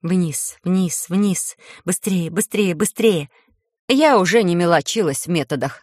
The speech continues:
обозлившись на задержке в виде мертвяков до такой степени, что впереди меня шла мощнейшая электрическая волна, испепеляя препятствия. Да, это забирало силы, но сейчас скорость в приоритете. Всего триста семьдесят одна ступень, отнявшая существенную часть моих сил,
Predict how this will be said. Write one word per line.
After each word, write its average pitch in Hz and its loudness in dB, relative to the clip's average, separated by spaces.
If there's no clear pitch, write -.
обозлившись 170 0
на 185 2
задержке 185 0
в 160 -4
виде 156 0
мертвяков 175 0
до 190 0
такой 208 2
степени, 185 0
что 175 -4
впереди 196 0
меня 202 2
шла 175 0
мощнейшая 185 0
электрическая 190 -2
волна, 170 2
испепеляя 190 0
препятствия. 135 -4
Да, 226 2
это 170 -2
забирало 262 2
силы, 254 -2
но 151 -2
сейчас 240 -4
скорость 226 -2
в - -20
приоритете. - -4
Всего 208 -2
триста 208 0
семьдесят 202 -2
одна 185 -2
ступень, 185 -2
отнявшая 175 -2
существенную 170 -4
часть 165 -4
моих 156 0
сил, 226 -2